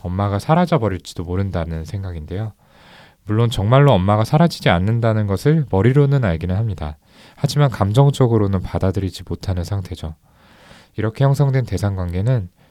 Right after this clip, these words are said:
단지 엄마뿐만 아니라 모든 인간관계로 확장이 되게 됩니다. 그리고 자기 자신에게도 연결이 되게 돼요. 이런 사람들은 지금은 자신과 친밀한 어떤 사람이 자신에게 조금이라도 나쁜 말을 하거나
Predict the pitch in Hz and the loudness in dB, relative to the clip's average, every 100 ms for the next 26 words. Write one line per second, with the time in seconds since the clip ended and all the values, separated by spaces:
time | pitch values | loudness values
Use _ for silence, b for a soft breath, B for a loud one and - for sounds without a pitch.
0 | b - 92 90 85 98 113 - 107 95 | b -6 -4 -2 -2 -2 -4 -4 -4 -4
1 | 80 104 135 107 101 143 127 87 90 90 | -4 -4 -2 0 2 2 0 0 0 0
2 | 80 80 80 117 127 123 - 113 98 85 | -2 -2 -2 -2 -4 -8 -6 -4 -4 -6
3 | 82 78 76 80 82 - B B B B | -8 -8 -10 -8 -10 -12 B B B B
4 | - 90 90 90 90 90 87 - 90 113 | -8 -6 -4 -4 -4 -6 -6 -6 -4 0
5 | 110 95 82 78 78 82 78 78 78 80 | 0 0 -4 -6 -6 -10 -10 -14 -14 -14
6 | 82 - B B B B B B 101 107 | -16 -18 B B B B B B -2 -2
7 | 120 117 113 110 117 117 113 B B - | 0 0 0 0 0 0 -2 B B -10
8 | - 101 131 127 90 80 95 90 98 98 | -4 2 4 2 0 -4 -6 -4 -4 -4
9 | - 135 135 117 85 95 90 110 98 95 | -4 -4 -2 -2 -2 -4 -2 -2 -2 -2
10 | 147 165 b b _ - - 85 104 90 | -4 -4 b b _ -12 -6 -4 -2 0
11 | 90 - 98 104 95 92 82 - 104 98 | 0 0 0 2 2 0 -2 -2 -2 0
12 | 92 90 107 101 98 143 | 0 0 -2 -2 2 2